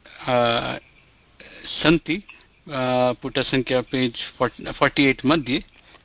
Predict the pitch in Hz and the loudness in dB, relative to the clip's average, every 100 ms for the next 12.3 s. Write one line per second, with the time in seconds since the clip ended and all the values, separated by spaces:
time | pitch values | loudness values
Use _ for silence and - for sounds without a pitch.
0 | - 127 113 - 143 - 156 147 - 143 | -8 -4 -4 -4 -6 2 4 4 2 0
1 | 143 143 147 135 139 143 139 135 127 127 | 2 2 0 0 0 2 0 0 -4 -4
2 | 117 113 120 135 123 110 120 107 - 175 | -4 -4 -4 -2 -4 -2 -4 -4 -6 -10
3 | - 120 113 113 143 127 113 120 123 240 | -8 -8 -6 -2 2 2 0 0 2 0
4 | - - - _ - 147 - 160 151 _ | -4 -20 -20 _ -2 -2 2 0 0 _
5 | - - - 143 139 - 139 131 123 113 | -20 -10 0 0 0 -2 -2 -2 -4 -4
6 | 123 - 127 120 - 117 120 113 120 110 | -4 -4 -4 -4 -6 -2 0 2 0 0
7 | 127 117 _ - 123 120 120 - 113 117 | -2 -6 _ 0 2 2 -2 -2 -4 -4
8 | 110 107 117 220 - - - - - - | -2 2 2 2 -4 -20 -18 -18 -20 -20
9 | - - 139 - 151 143 139 139 131 131 | -8 2 2 2 2 4 6 4 2 -2
10 | - - - - _ - 135 127 151 147 | -8 -20 -20 -20 _ -6 -6 0 2 2
11 | - 151 143 127 139 143 - 156 147 120 | 2 0 0 -2 -2 -2 0 2 4 4
12 | 110 156 | 2 -2